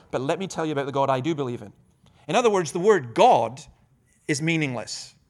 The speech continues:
to many people as well. The trouble is, with most of our evangelism and most of our evangelism programs, we assume stage three, four, or five. And for some people, that's true.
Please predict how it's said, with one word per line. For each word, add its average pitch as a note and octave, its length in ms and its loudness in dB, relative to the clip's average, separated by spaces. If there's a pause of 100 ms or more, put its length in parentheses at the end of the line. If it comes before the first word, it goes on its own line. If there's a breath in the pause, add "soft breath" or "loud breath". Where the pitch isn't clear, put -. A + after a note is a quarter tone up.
to D3 140 -8
many C3 200 -2
people A#2+ 320 -8
as A2 120 -10
well. B2 260 -6 (880 soft breath)
The C#3 80 -6
trouble C4 400 0
is, F3 160 -2
with C#3+ 140 -6
most G#3 300 0
of G#3+ 60 -8
our G3+ 120 -2
evangelism D3+ 720 -6
and C3 180 -2
most E3 640 2
of C#3 460 -2
our C3 540 0 (680 soft breath)
evangelism E3 560 -2
programs, A#2 640 -8
we C#3 120 -8
assume D3+ 440 -8
stage C3 500 -10
three, C3+ 200 -10
four, B2+ 280 -8
or A#2 40 -6
five. - 540 -12 (2000)
And F3 160 0
for G#3+ 80 -4
some B3+ 320 -2
people, G#3+ 240 -6
that's F#3 260 -6
true. C3 320 -8